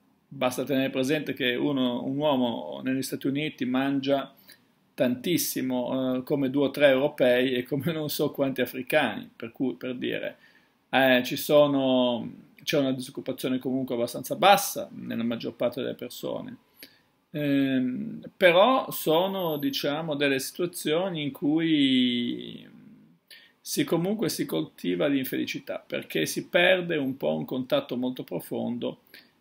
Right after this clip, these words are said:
che è il contatto con se stessi, con noi stessi. Se noi non impariamo ad entrare in contatto con noi stessi, eh, di fatto perdiamo un po'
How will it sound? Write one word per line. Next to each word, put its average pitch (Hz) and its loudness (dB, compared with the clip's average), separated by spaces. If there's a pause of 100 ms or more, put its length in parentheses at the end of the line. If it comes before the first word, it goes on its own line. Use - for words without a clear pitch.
(140)
che 165 0
è 147 6
il 139 4
contatto 139 -2
con 135 -8
se 135 -10
stessi, - -6 (140)
con 143 -2
noi 131 0
stessi. - -6
Se - -6
noi 165 0
non 165 -2
impariamo 147 0 (540)
ad 139 -4
entrare 143 4
in 131 0
contatto 139 -2
con 143 -6
noi 170 -4
stessi, - -6
eh, 135 -8
di 175 -6
fatto 131 -4 (1900)
perdiamo 123 2
un 127 -6
po' - 0